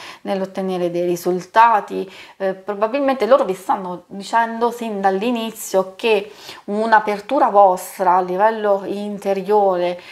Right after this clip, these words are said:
eh, a livello di, di muoversi, cercare proprio attivamente di cambiare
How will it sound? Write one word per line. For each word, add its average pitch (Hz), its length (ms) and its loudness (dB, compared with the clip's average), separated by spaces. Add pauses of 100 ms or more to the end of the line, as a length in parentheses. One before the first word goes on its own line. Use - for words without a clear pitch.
(200)
eh, 196 100 -8
a 175 140 2
livello 196 360 0
di, 185 300 -4
di 180 160 -6
muoversi, 190 1000 0
cercare 196 560 -4
proprio 196 300 0
attivamente 185 800 -6
di 208 160 -6
cambiare 185 840 -2